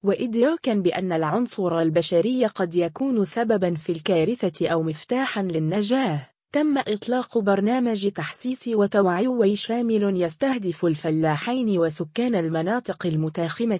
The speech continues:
للغابات وأصحاب المزارع الكبرى لتعريفهم بسبل الوقاية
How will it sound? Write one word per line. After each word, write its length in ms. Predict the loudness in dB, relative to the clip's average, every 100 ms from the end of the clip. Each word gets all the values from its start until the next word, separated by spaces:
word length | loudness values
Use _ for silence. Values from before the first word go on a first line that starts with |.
| -2
للغابات 720 | -2 0 2 2 2 0 0
وأصحاب 680 | 0 0 -6 -8 -4 0 2
المزارع 680 | 2 2 2 2 2 0 0
الكبرى 600 | -2 -2 0 2 2 0
لتعريفهم 1000 | 0 -2 -2 -2 -2 -4 -4 0 0 0
بسبل 540 | -2 -2 0 0 2
الوقاية 640 | 0 -2 -2 0 0 0